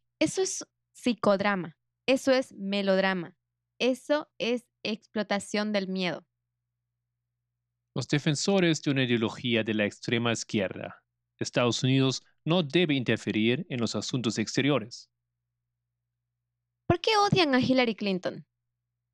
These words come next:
Speaker 1: Hay una cita de Atlantic, un artículo titulado Los defensores de Donald Trump en la izquierda. Porque algunos progresistas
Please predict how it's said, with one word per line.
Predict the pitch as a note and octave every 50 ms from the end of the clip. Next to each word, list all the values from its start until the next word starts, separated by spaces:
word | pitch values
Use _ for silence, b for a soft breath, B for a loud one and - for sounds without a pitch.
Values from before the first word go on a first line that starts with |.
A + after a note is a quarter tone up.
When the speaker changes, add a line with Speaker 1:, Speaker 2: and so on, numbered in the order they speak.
| _ _ C#4
Speaker 1:
Hay | D#4+ F4
una | F#4 F#4 D4+
cita | - - C#4+ - C#4+ B3+
de | A3 G#3
Atlantic, | F#3+ F#3+ - F#3+ F#3 F#3 G3+ G#3+ C#4+ F4 - - _ _
un | G#3+ A#3 A#3
artículo | A3+ G#3+ - - A3+ G#3+ A#3 A3+ G#3+
titulado | - G3 F3+ - F#3 F#3+ G3 G3+ G#3+ A3+ A3+ b b b b b b _
Los | F#3 G3+ G#3 -
defensores | A3+ A3 - A3 G#3+ G#3 - B3 B3 C4+ C4+ A3+
de | G#3+
Donald | F#3 G3+ G#3 G#3+ G#3 G3 F#3
Trump | - - G3+ F#3 F3 E3+ - - _ _ _ _
en | G#3+ G#3 G3 F#3+
la | F#3
izquierda. | F3+ - - - _ - - G3 F3 - - D#3+ D#3+ - _ _ _ _ _ _ _ _ b b b b b b b _ _
Porque | - A#3+ A3+ - B3+
algunos | A#3+ B3 A#3 D4 E4 G4 F#4+
progresistas | - E4 D4+ C#4 C4 B3 - - C#4+ C4+ - _ G3+ G#3